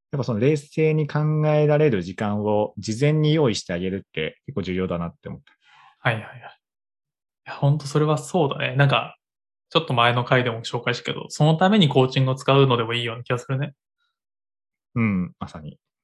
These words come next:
Speaker 2: なるほど。なんか、ちょっとそれを聞いてて、自分のことを振り返ってたんだけど、超アナログで、でも効果がめっちゃあるやつって、紙に書いて貼っとくだと思ってるんですよ。
Speaker 1: うん。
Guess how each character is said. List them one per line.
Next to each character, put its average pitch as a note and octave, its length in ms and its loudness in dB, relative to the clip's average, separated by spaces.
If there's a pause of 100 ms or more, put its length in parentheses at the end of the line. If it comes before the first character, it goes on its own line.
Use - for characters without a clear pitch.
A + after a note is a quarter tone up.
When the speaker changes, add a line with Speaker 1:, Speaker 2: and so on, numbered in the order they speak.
(840)
Speaker 2:
な B2 100 -6
る A#2 60 -10
ほ B2 100 -8
ど。 B2 80 -6
な C3+ 80 2
ん C3 40 2
か、 B2 380 -2
ち - 80 -2
ょ - 40 -2
っ E3 40 -6
と C#3+ 80 -2
そ C#3+ 100 0
れ D3+ 80 8
を E3 120 6
聞 E3+ 160 0
い - 20 2
て E3 140 4
て、 B2 340 0 (800)
自 C3+ 120 -2
分 C#3 160 6
の C#3+ 140 4
こ C#3+ 80 4
と C3+ 140 4
を A#2 40 -2
振 B2+ 100 -4
り C#3 60 -4
返 B2 180 0
っ - 40 -16
て - 80 -20
た A#2 140 -2
ん A#2+ 40 -8
だ B2+ 100 -6
け C3+ 80 -6
ど、 C3 320 -6 (1600)
超 A#3+ 260 6
ア B2+ 60 6
ナ C3+ 100 6
ロ C#3+ 140 4
グ D3 80 4
で、 D3 380 6 (1200)
で G3 140 4
も D3+ 100 4
効 F3 220 6
果 C3+ 100 -2
が A#2 80 2
め A#2 100 -4
っ - 120 -14
ち - 80 0
ゃ C3 40 6
あ A#2+ 40 4
る B2 80 0
や A#2 80 -2
つ - 160 -14
っ - 100 -20
て、 C3+ 320 -6 (560)
紙 E3 240 2
に G#3 100 6
書 A3+ 120 4
い G3 60 4
て C#3 60 -6
貼 C3 100 -2
っ - 40 -10
と - 80 -2
く C#3+ 80 2
だ B2 120 4
と A#2+ 80 -4
思 A#2+ 120 -8
っ - 100 -20
て C3+ 120 -6
る B2+ 80 -10
ん B2+ 60 -14
で - 20 -20
す - 120 -14
よ。 - 140 -14 (1160)
Speaker 1:
う B2+ 80 2
ん。 F2+ 280 -2